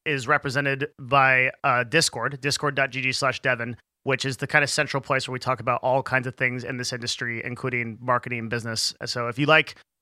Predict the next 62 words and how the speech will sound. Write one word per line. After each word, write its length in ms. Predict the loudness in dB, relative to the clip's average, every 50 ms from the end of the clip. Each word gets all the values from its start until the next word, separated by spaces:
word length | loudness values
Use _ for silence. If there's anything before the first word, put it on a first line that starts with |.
| -4 -2
this 140 | 0 0
kind 220 | 4 4 4 4 2
of 80 | 4
topics, 420 | 6 6 6 6 6 2 -4 -6 -6
please 300 | -4 -2 -2 -2 -2 -2
do 120 | -4 -6
join 220 | -4 -2 -4 -4 -4
the 60 | -4
Discord. 440 | -4 -4 -4 -4 -2 -2 -2 -2 -2
And 80 | -2 -2
my 80 | -2 -2
second 360 | 0 0 0 0 0 0 2
ask 240 | 2 2 0 -2 -6
is 80 | -10
a 60 | -4
heavy 240 | 0 2 2 2 2
one, 300 | 0 -2 -2 -2 -4 -4 -8 -12 -18 -20 -20 _ _ -6
and 160 | -4 -4 -4
it's, 160 | -4 -6 -4 -2
uh, 220 | -2 -2 -2 -2 -4
I'll 80 | -6
try 400 | -6 2 4 6 6 6 6 4 2 2
not 180 | 2 2 2
to 60 | 2
do 80 | 0 0
this 120 | 0 0
too 200 | 0 0 2 4
often, 340 | 4 4 2 0 -4 -8 -4
but 220 | -2 -2 -2 -2 -4 -8 -18 -20 -20 _ _
I 160 | 4 4 6 6
have 260 | 8 8 8 8 6
started 240 | 4 2 2 2 2
a 60 | 0
Patreon 500 | 2 0 0 0 2 2 2 2 0 0
to 60 | -2
support 400 | -4 -4 -4 -2 0 0 0 0 -2
this 180 | -4 -6 -6 -4
YouTube, 400 | -6 -6 -6 -6 -6 -6 -6 -4
patreon 540 | -4 -4 -4 -2 -2 0 0 0 -2 -2 0
dot 220 | 0 0 0 -2
com 280 | -4 -4 -2 -2 -2 -2
slash 360 | -4 -2 -2 0 -2 -2 -2
Devin 260 | -4 -4 -4 -4 -4
Nash, 340 | -4 -4 -4 -4 -4 -4 -6 -6
and 160 | -8 -6 -4 -2
I 80 | -2
would 140 | -2 -2 -2
really 260 | -2 0 0 2 0
appreciate 400 | 0 -2 -4 -6 -6 -4 -4 -4
if 160 | -4 -6 -6
these 220 | -4 -4 -4 -4 -2
type 240 | -2 -2 -2 -2 -4
of 80 | -6
videos 320 | -6 -4 -2 -2 -2 -2 -4
have 100 | -4 -2
added 240 | -2 -2 -2 -4
some 140 | -6 -8 -8
kind 160 | -8 -8 -8
of 80 | -4 0
value 240 | 2 2 2 2 0
to 120 | 0 0
you. 160 | 0 0 0